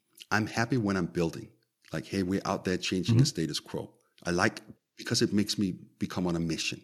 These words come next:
Speaker 1: and I like
Speaker 2: Sure.
Speaker 1: being on a mission,
Speaker 2: Yeah.
Speaker 1: right? And if the mission is just going from two hundred million users to two hundred fifty,
Speaker 2: Mm-hmm.
Speaker 1: and that's the mission, then I'll bow out and I'll say, "Thank you very much.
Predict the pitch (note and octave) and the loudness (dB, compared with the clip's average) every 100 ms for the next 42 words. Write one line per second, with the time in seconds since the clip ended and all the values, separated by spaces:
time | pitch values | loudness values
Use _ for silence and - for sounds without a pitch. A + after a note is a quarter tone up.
0 | - C#2 C#2+ E2 - C#2+ C2+ - G2+ A2 | -10 -8 -6 -6 -4 -6 -6 -8 -8 -8
1 | - - A2+ A#2 - - - - - - | -8 -8 -10 -10 -18 -20 -20 -20 -20 -10
2 | D2+ D2+ D#2+ - - _ - F2 D#2+ - | -4 -2 -4 -10 -20 _ -4 -2 0 -2
3 | - F#2+ B2+ - C#3 F#2+ G2+ - F#2+ F#2 | 2 6 6 8 4 4 2 2 2 2
4 | F2+ E2 D#2 A#2 A2 F#2+ F#2+ F#2+ F2 E2+ | 0 -4 2 6 8 8 6 6 4 2
5 | F2+ - E2+ F#2+ F2+ D2+ E2+ - F#2+ A2+ | 0 -4 -2 0 0 0 -2 0 4 6
6 | C3+ D3 - - F#2+ F#2 - G#2 - - | 6 4 0 2 2 2 -2 -4 -8 -20
7 | - - _ _ - B2 B2 F#2+ - - | -20 -20 _ _ 6 8 8 6 2 2
8 | F#2 F#2 D#2+ F2 G#2+ - F2 D2+ D2 D#2 | 4 6 8 6 6 2 -2 0 -4 -6
9 | - D2+ D2+ D#2 D#2 F2+ - | -6 -4 -2 0 0 0 -2